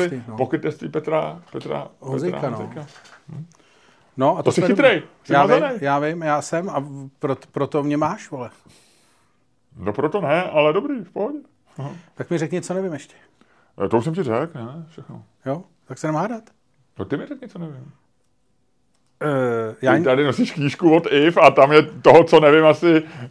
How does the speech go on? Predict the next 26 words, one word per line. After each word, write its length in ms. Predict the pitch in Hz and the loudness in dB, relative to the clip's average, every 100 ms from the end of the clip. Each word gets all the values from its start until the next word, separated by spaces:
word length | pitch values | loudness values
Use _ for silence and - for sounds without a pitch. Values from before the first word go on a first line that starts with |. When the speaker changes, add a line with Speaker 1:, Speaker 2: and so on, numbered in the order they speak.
| 120 | 2
Speaker 2:
na 80 | 127 | 6
každý 260 | 151 160 | 6 6
stránce 340 | 160 151 143 160 | 6 4 6 4
dvě 120 | 165 | 4
věci. 140 | 185 | 6
Speaker 1:
No 100 | 180 | 6
to 140 | 180 175 | 4 2
jsem 180 | 220 | 0
si 120 | - 208 | -2 2
právě 300 | 220 208 226 | 4 6 4
kvůli 220 | 214 202 | 2 0
tomu 180 | 226 254 | 0 -6
přines. 560 | - 220 135 113 - | -6 -4 -4 -6 -10
Speaker 2:
Aha. 280 | - 117 123 220 - 165 - - _ - - | -2 0 -2 -8 -12 -12 -12 -20 _ -16 -4
Speaker 1:
To 60 | |
je 60 | 160 | -4
totiž 300 | 175 196 214 | -4 -8 -10
knížka, 300 | 202 - 185 | -10 -6 0
já 120 | 160 | 0
jsem 140 | 202 202 | -2 -6
totiž, 520 | 214 233 247 254 _ _ _ - - - | -8 -6 -8 -10 _ _ _ -20 -20 -4
Speaker 2:
Tak 140 | - 147 | -2 0
to 60 | |
Speaker 1:
eh, 40 | 110 | 0
Speaker 2:
znáš, 360 | 104 123 - | 2 2 0
ne? 220 | 120 104 | -8 -8